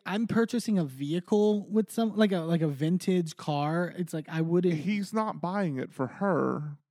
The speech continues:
Speaker 2: He's just buying it and wanted her opinion on it.
Speaker 1: Well, b-, well, she does joke when she comes and she's like, "Well, he's not the vintage car person. I am." Like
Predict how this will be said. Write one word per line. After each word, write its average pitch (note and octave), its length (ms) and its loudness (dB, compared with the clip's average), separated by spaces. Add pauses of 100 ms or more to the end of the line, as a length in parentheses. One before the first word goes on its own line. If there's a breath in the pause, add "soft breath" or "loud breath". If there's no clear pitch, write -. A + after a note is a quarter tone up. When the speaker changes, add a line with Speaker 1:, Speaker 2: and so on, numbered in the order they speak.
(100)
Speaker 2:
He's F3+ 300 -4
just D3 360 0
buying D3 460 0
it A#2+ 160 -4
and B2+ 180 -4
wanted C3+ 320 0
her B2 180 -4
opinion C#3 600 -4
on C#3 200 -8
it. - 200 -12
Speaker 1:
Well, A3 220 8
b-, F#3+ 180 -6
well, A3 200 4
she C4+ 200 2
does C4 240 2
joke A3+ 240 4
when G#3 80 2
she F3+ 120 -2
comes F#3 240 2
and D#3 100 -2
she's E3 200 -4
like, D#3+ 200 -2
"Well, F#3 160 -2
he's G3 220 2
not F#3+ 160 0
the E3+ 80 2
vintage D3+ 360 -2
car C#3+ 160 -2
person. C3 380 -6
I C3+ 220 -4
am." A#2+ 380 -8
Like D#3+ 200 -6